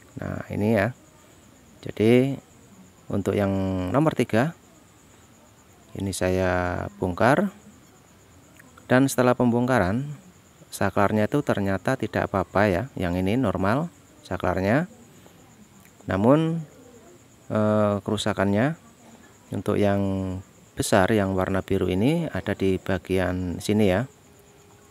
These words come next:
Dan ternyata setelah saya copot di bagian kabel yang ke dinamo setelah saklar, itu kabelnya sudah ada yang robek dan, eh, kedua kabel ini putus.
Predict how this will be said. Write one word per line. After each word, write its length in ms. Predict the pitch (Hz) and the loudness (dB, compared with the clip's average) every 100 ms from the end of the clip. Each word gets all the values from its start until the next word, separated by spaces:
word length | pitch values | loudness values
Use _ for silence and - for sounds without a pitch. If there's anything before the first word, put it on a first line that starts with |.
| - - | -16 -6
Dan 160 | 98 | -2
ternyata 400 | 92 95 92 - 127 | 0 -2 -2 0 0
setelah 280 | - 98 | 0 -2
saya 240 | 95 90 85 | 0 -2 -2
copot 280 | 143 - 104 | -4 -2 -2
di 80 | 98 | -2
bagian 720 | 92 - 85 85 82 82 80 | -4 -4 -2 -2 -4 -6 -6
kabel 720 | - 117 - 135 151 151 147 | -4 -2 2 2 2 0 -2
yang 320 | 123 117 110 | -2 -2 -2
ke 160 | 104 107 | -4 -4
dinamo 480 | 92 120 131 90 147 - - | 0 2 2 0 -4 -8 -20
setelah 580 | - 92 - 92 92 90 - | -10 -8 -4 -2 -2 -2 -2
saklar, 520 | 127 - 82 131 156 - - - - - - - | -4 -2 -2 -2 -6 -14 -20 -20 -20 -20 -20 -8
itu 200 | - 139 | -2 0
kabelnya 560 | 131 120 - 104 127 139 | 0 0 2 2 2 0
sudah 320 | 104 - 92 | -2 -2 -2
ada 160 | 98 | 0
yang 240 | 101 98 98 | 0 -2 -2
robek 440 | 95 - 127 - - - | -2 -2 -2 -2 -4 -10
dan, 400 | - 92 90 95 - - - - - - - - - - - - - | -6 -4 -4 -8 -12 -20 -20 -20 -20 -20 -20 -20 -20 -20 -20 -14 -4
eh, 180 | 95 92 | -2 -2
kedua 320 | - 107 98 | -2 0 0
kabel 280 | 90 - 90 | 0 -2 0
ini 160 | 113 131 | 2 0
putus. 720 | 110 - 87 - - - | -2 -2 0 0 -2 -6